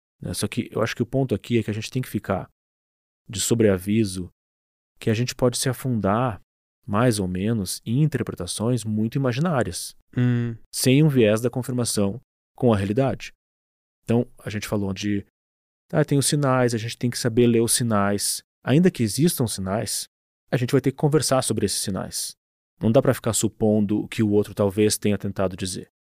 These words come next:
Speaker 1: E nessa questão, então, da recusa e da rejeição, convém mesmo a gente tentar distinguir melhor os diferentes tipos de negativa que vem do outro. E aí você vai vendo que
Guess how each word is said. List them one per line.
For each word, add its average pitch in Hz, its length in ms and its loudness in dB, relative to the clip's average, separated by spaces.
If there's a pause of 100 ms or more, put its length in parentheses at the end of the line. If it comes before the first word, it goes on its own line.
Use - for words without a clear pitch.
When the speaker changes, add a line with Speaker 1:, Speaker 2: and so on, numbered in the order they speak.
(160)
Speaker 1:
E 127 80 2
nessa 139 240 2
questão, 101 520 -2 (480)
então, 101 340 -2
da 101 100 2
recusa 101 720 0 (400)
e 120 80 0
da 110 120 4
rejeição, 98 680 0 (680)
convém 127 420 4
mesmo 117 320 2
a - 20 -2
gente 110 200 -8
tentar 107 600 0 (300)
distinguir 110 600 2 (380)
melhor 98 460 4 (140)
os 98 160 -2
diferentes 101 480 -2
tipos 113 380 -2
de 101 80 -4
negativa 92 640 -2 (260)
que 110 100 -2
vem 98 180 0
do 90 100 -4
outro. - 320 -10 (600)
E 113 140 4
aí 127 60 8
você 131 200 2
vai 110 160 2
vendo 110 360 0
que 110 320 -2